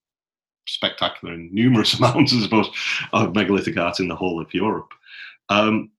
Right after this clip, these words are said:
are there any insights we can get into the people, the, the artists, if you like, and their communities through their expressions? And in what way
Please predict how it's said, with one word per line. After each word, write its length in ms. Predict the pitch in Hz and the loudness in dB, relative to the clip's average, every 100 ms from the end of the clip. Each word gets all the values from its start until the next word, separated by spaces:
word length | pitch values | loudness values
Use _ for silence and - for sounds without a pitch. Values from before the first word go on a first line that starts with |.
| _ _ | _ _
are 80 | 185 | -2
there 120 | 202 233 | 2 4
any 220 | 233 196 | 4 6
insights 480 | 190 - 135 120 - | 4 4 2 2 0
we 120 | 107 | 0
can 140 | 107 | 0
get 280 | 95 98 - | 2 0 0
into 600 | 98 92 - - 92 85 80 _ _ _ _ _ _ _ | -4 -4 -4 -4 -4 -4 -12 _ _ _ _ _ _ _
the 100 | - 117 - | -20 -18 -4
people, 480 | 110 110 - 107 - | -4 -4 -8 -12 -10
the, 380 | 95 92 90 82 - | -4 -4 -4 -8 -4
the 100 | 98 | -2
artists, 600 | 101 104 - - - - | -2 -4 -10 -14 -14 -12
if 160 | 92 | -10
you 60 | 85 | -8
like, 160 | 78 76 - | -8 -10 -12
and 120 | 82 | -8
their 160 | 85 - | -8 -10
communities 800 | 82 85 98 90 78 67 - - _ _ _ _ _ _ - | -12 -8 -6 -6 -10 -16 -20 -20 _ _ _ _ _ _ -10
through 160 | 104 85 | -6 -6
their 180 | 85 | -6
expressions? 760 | 78 78 - 87 - 82 78 - _ _ | -8 -10 -12 -10 -10 -14 _ -20 _ _
And 460 | 92 90 92 95 - _ _ _ | -4 -4 -4 -8 -10 _ _ _
in 240 | 107 107 | -4 -2
what 340 | 113 147 151 - | 2 2 0 -8
way 640 | 117 107 110 104 101 98 | -6 -2 0 0 0 -2